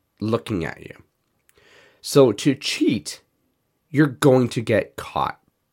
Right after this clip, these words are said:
pretty damn fast. Now, out on the floor, it's a little different. You don't have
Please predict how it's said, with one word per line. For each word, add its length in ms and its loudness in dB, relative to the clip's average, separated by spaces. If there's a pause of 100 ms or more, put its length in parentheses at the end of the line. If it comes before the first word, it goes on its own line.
pretty 580 -2
damn 280 -8
fast. 500 -16 (1400)
Now, 560 4
out 180 6
on 220 4
the 100 0
floor, 920 0 (760)
it's 160 -12
a 60 -2
little 180 4
different. 540 2 (480)
You 100 2
don't 160 2
have 720 4